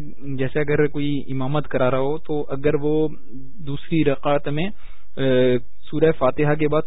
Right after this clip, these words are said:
سورت ملانا بھول جائے، تو مطلب اگر وہ، آ، دوسری میں تو بھول گیا، تیسری میں وہ پڑھ سکتا ہے کہ نہیں پڑھ سکتا؟ اور سجدہ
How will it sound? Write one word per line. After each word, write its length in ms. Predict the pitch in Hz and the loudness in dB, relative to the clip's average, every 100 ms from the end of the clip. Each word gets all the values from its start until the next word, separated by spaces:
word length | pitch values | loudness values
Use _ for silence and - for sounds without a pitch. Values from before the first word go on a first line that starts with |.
| - | 0
سورت 280 | 170 175 165 | 2 2 2
ملانا 340 | 139 139 147 | 2 2 2
بھول 300 | 131 131 135 | 0 0 0
جائے، 140 | 117 113 - - - - - - - - - - - | 0 -2 -4 -4 -2 -2 -2 -4 -4 -4 -4 -2 -2
تو 100 | 175 170 170 170 170 - 147 | 2 4 4 4 2 0 0
مطلب 380 | 156 147 170 160 | 0 2 2 4
اگر 180 | 160 165 | 4 2
وہ، 260 | 175 175 160 - - - | 4 2 2 -2 -4 -2
آ، 40 | 139 139 131 131 127 - | 0 2 2 0 -2 -4
دوسری 420 | 151 143 - 170 | -4 -2 0 0
میں 100 | 170 | 2
تو 100 | 170 | 0
بھول 220 | 135 143 | 0 0
گیا، 200 | 151 147 123 - - - - - 156 | 4 4 4 -2 -4 -4 -4 -4 -4
تیسری 360 | 147 180 170 | -2 0 2
میں 160 | 170 170 | 2 2
وہ 140 | 170 | 0
پڑھ 220 | 160 156 - | 2 2 2
سکتا 300 | 165 - 160 | 2 6 6
ہے 160 | 156 151 | 6 4
کہ 160 | 151 | 2
نہیں 180 | 147 147 | 2 0
پڑھ 100 | 123 | -2
سکتا؟ 260 | 127 - 120 113 - - - | -2 -2 -2 -2 -4 -4 -2
اور 360 | 135 139 143 139 | 0 2 2 0
سجدہ 260 | 139 135 | 0 6